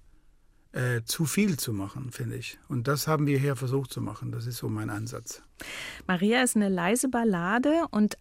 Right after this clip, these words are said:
Speaker 2: einerseits, so kenne ich Nils Landgren natürlich von der Funk-Unit, ist Nils Landgren sehr laut, aber es gibt ja auch wunderschöne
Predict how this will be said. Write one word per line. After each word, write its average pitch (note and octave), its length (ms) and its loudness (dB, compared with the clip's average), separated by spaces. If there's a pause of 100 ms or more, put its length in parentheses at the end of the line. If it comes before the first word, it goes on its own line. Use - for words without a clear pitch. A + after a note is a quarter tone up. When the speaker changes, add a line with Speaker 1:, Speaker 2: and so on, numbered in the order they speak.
(100)
Speaker 2:
einerseits, A#3 720 4
so G3 360 2 (200)
kenne F3 200 -2
ich - 180 -4
Nils A3+ 280 6
Landgren G3+ 380 2
natürlich F#3+ 480 0
von F3+ 120 0
der E3 120 0
Funk-Unit, G#3 580 4 (280)
ist - 140 -2
Nils G#3+ 280 6
Landgren G3+ 420 4
sehr F#3 220 4
laut, F#3 420 2 (300)
aber F#3 140 2
es G3 100 0
gibt - 180 0
ja - 140 -2
auch - 160 -6
wunderschöne A3+ 920 6